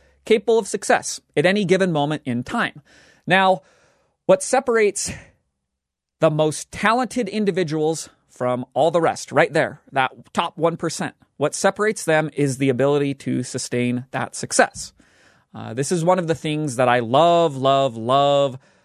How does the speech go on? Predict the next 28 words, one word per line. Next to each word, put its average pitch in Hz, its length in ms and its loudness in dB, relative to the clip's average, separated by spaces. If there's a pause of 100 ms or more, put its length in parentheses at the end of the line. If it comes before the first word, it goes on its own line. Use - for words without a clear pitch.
(460)
watching, 180 640 -2 (140)
tracking, 151 720 -2
and 135 300 -6
theorizing 139 680 -4
on 127 420 -6 (420)
in 117 120 -6
the 117 60 -4
world 117 240 -2
of 110 60 -10
sports. - 440 -4 (300)
It's - 140 -4
seeing 170 320 4
somebody 156 320 2
find 127 260 -4
success - 560 -2 (600)
and 117 120 -8
trying 123 220 -4
to 120 60 -6
determine, 120 460 -4 (120)
is 175 220 2
that 170 240 2
sustainable 131 720 -4
or 117 180 -4
not 123 300 -4
for 120 180 -10
this 135 260 -6
particular 131 680 -8 (280)
person? - 320 0